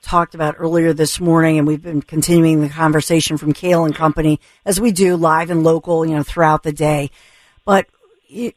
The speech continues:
you know, when we think about, um, and I'll, I'll just give you a, a, a headline this morning, A B C News,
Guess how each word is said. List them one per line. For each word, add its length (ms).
you 220
know, 100
when 180
we 120
think 280
about, 440
um, 420
and 140
I'll, 220
I'll 100
just 220
give 160
you 180
a, 60
a, 140
a 80
headline 600
this 260
morning, 380
A 140
B 140
C 220
News, 540